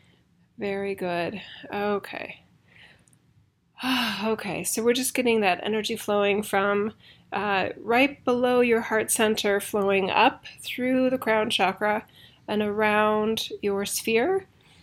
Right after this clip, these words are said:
And then that energy is coming up from at the bottom of your column up. And now we've got another field of the energy actually going the opposite way. Okay, so it's going from just below your heart down, down through your feet,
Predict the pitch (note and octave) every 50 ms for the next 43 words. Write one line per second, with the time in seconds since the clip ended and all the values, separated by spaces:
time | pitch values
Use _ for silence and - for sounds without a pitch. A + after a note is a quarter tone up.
0 | _ - _ _ _ _ - G#3 G#3+ A3 A3 G#3+ G#3+ G#3+ G#3+ - - - _ _
1 | _ _ _ _ _ _ _ _ - G3 A3 A3 A3 A3 A#3 A3+ A#3 A#3 A3+ A3
2 | G#3+ G#3 G3+ G3+ - - G#3 G#3+ G#3+ G#3 G#3+ - - - - - G#3 G#3 G#3 G#3
3 | G#3 G3+ - - - - - - G#3+ G#3 B3 C4 C4+ B3+ B3+ A#3+ B3 B3 A#3 A#3+
4 | - A3 G#3+ G#3+ G#3 G#3 - - B3 B3 B3 - - - _ _ _ _ - -
5 | - - - - - - A3 A3 A3 A3 G#3+ G#3+ A3 G#3+ - G#3+ G3+ G#3 G3+ A3
6 | A#3 C4 C#4+ C#4+ C#4+ B3+ A#3+ A#3 - A#3 A3+ A3 G#3+ G3+ A3 G#3+ G#3+ G3+ G3+ G3
7 | G3 G3 - G3 F#3 D#3 F#3+ F#3+ - - G#3 F#3+ F#3+ F#3+ G3 F#3 F3+ F#3 F#3 F#3
8 | F#3 F#3 F#3+ - F#3 - - F3+ - - - - - - _ - G3+ F#3+ - G#3
9 | F3 F#3+ F#3+ - G3 F#3 F#3 - - G3+ G3+ G3 G3 G3+ - - F#3 F#3 F3 F#3+
10 | - - - - _ - - B3+ B3+ - - - A3 G#3 G#3 F#3+ F3+ F3+ G3 -
11 | - - - - - A3 G#3+ A3 A3 G#3+ G#3 G#3 G#3 G#3+ G#3 - _ _ _ _
12 | _ _ _ _ _ _ _ _ _ _ _ - - G#3 G3 F#3+ G3 - - A#3+
13 | A#3+ A#3+ A#3 A#3 A3 A3 G#3 G#3+ - A3+ A3 G#3+ G#3+ G3+ G3 G3 - - - -